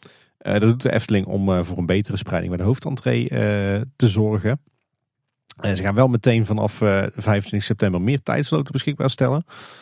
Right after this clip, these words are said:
Maar dat, dat geldt dus inderdaad niet voor abonnementhouders. Omdat, eh, eh, volgens de Efteling, eh, ja,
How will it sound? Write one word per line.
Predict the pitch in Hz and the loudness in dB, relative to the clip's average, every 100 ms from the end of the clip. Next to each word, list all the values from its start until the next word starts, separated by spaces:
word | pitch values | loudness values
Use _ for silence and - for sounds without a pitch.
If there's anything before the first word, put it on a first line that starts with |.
| - _ _ _ | -20 _ _ _
Maar | 120 120 | 0 0
dat, | 139 139 | 0 -2
dat | - 131 - | 0 0 2
geldt | 147 123 | 2 2
dus | 117 | 0
inderdaad | 113 131 107 | 2 2 2
niet | 165 - | -2 0
voor | - | -2
abonnementhouders. | 113 117 233 - 87 95 | 0 2 0 0 -2 -2
Omdat, | 92 117 117 - | -2 0 0 0
eh, | - 107 107 107 107 | 0 0 2 0 0
eh, | 104 | -2
volgens | - 117 101 | 0 0 0
de | - | -2
Efteling, | - - 98 87 - | -4 0 -2 -2 -4
eh, | 92 85 92 92 | -4 -2 -4 -6
ja, | 127 101 85 | -2 -2 -4